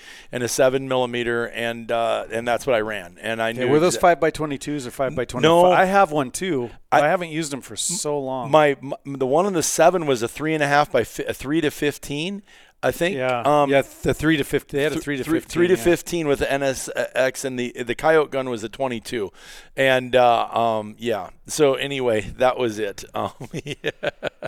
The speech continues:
Speaker 2: Yes.
Speaker 1: So I
Speaker 2: Um,
Speaker 1: looked through those glass many a days with those giant heavy boat anchors early on. But anyway, and so I, you were a dyed-in-the-wool three hundred rum guy.
Speaker 2: Yep.
Speaker 1: Sixteen years ago.
Speaker 2: Yep.
Speaker 1: And I was a seven mag guy.
Speaker 2: Yep.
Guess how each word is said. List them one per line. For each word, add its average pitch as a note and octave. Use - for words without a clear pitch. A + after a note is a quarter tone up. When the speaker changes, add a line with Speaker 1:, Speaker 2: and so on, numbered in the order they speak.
Speaker 2:
Yes. A#2+
Speaker 1:
So -
I C#3
Speaker 2:
Um, C#3+
Speaker 1:
looked C#3+
through D3
those C3
glass B2+
many C3+
a C3
days B2+
with A#2+
those A2+
giant A#2+
heavy A2+
boat A2+
anchors G#2+
early G#2+
on. G2+
But F3
anyway, E3
and D#3+
so D#3
I, B2+
you C#3+
were G#3+
a F#3
dyed-in-the-wool C#3+
three C#3
hundred D3
rum A2
guy. G#2
Speaker 2:
Yep. G3+
Speaker 1:
Sixteen C3
years A2+
ago. A2
Speaker 2:
Yep. D#3
Speaker 1:
And D3
I D3+
was F3
a C3
seven D#3
mag A#2+
guy. G#2
Speaker 2:
Yep. D#3